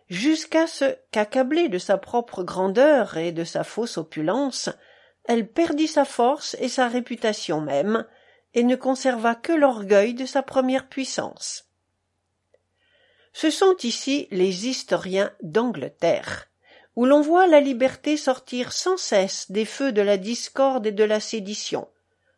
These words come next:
Le prince, toujours chancelant sur un trône inébranlable, une nation impatiente,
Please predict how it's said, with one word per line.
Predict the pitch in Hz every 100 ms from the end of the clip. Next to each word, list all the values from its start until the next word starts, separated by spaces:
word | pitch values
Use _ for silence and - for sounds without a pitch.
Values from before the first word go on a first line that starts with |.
| _ _ _ _ -
Le | 180
prince, | - 170 180 285 320 - -
toujours | 226 311 208 180
chancelant | - 196 190 - 185 208 285
sur | 285 175 156
un | 165
trône | - 185 185 180 -
inébranlable, | 196 175 165 - 147 120 87 220 311 - _ _ _ _ -
une | 277 269 254
nation | 254 247 240 226
impatiente, | 214 214 208 - 202 240 392 -